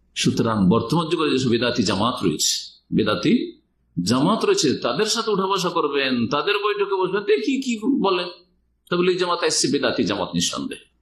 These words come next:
দেখি ওরা কি আলোচনা করে, আমি তো ওই জামাত টামাত করি না, তাবলীগ করি না, তো বসি। নিষেধ সালাফে সালেম করেছে।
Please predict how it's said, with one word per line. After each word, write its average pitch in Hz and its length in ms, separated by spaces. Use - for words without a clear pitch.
দেখি 269 260
ওরা 269 160
কি 214 200
আলোচনা 185 380
করে, 165 360
আমি 214 320
তো 233 120
ওই 190 140
জামাত 175 300
টামাত 160 220
করি 117 180
না, 78 140
তাবলীগ 127 400
করি 107 140
না, 82 160
তো - 60
বসি। 214 460
নিষেধ 226 520
সালাফে 147 320
সালেম 110 220
করেছে। - 640